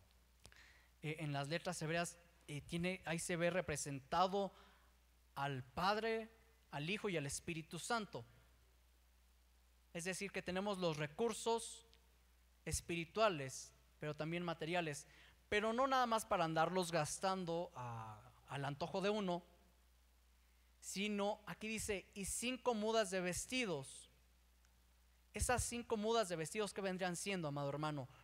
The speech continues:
Los cinco ministerios que Dios da. Dios viste a sus hijos, Dios viste a sus hijas,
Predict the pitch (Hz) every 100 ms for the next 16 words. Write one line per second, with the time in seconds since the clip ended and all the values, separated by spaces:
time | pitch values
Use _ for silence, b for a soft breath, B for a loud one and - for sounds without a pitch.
0 | B - 175 170 - 214 - 220 185 170
1 | 165 - - 226 214 156 123 - - -
2 | - _ _ - 156 165 151 180 185 -
3 | B B B - 156 190 214 190 208 -
4 | 214 196 208 185 233 185 156 160 - B
5 | B - 147 185 180 170 180 - 180 -
6 | 170 208 190 165 160